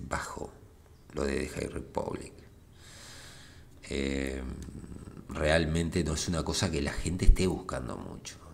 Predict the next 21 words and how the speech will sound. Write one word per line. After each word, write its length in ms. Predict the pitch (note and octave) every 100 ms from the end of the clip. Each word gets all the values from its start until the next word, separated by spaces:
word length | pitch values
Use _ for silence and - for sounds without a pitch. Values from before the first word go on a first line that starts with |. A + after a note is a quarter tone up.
| - -
¿no? 400 | D#2+ - - E2
O 20 |
sea, 220 | - -
son 180 | - D#2+
videos 360 | D#2+ D#2 E2 -
que 360 | D#2+ D#2+ E2 - - - -
se 320 | - - E2
mueven, 480 | D#2 D#2+ D#2+ D#2+ E2+
pero 200 | E2+ D#2
tampoco 520 | D2+ C#2 C#2+ - F2
es 120 | E2+ -
una 120 | C#2+
cosa 160 | D2 D2+
que 60 |
vos 160 | C#2+ C#2
digas, 220 | D2+ - -
"Guau, 380 | - C2 D2 D2+
cómo 320 | - - D2
se 140 | - -
mueven", 340 | - - -
¿no? 180 | -